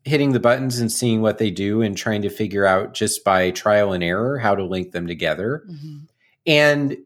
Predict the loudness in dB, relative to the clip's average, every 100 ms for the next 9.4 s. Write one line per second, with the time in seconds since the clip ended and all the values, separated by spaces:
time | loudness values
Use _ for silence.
0 | -4 2 4 4 2 2 4 4 2 2
1 | 2 2 0 0 0 2 -2 -6 -2 2
2 | 2 2 0 -2 -4 -4 -6 -6 -4 -4
3 | -4 -4 -4 -4 -4 -4 -6 -8 -8 -8
4 | -8 -10 -6 -4 -4 -8 -18 -20 0 2
5 | 4 4 4 4 4 4 4 4 2 2
6 | 2 4 2 2 -2 -2 -4 -2 -4 -4
7 | -2 -2 0 -2 -2 0 0 0 -4 -2
8 | -2 0 -2 -4 0 2 2 2 0 2
9 | 0 -2 -8 -20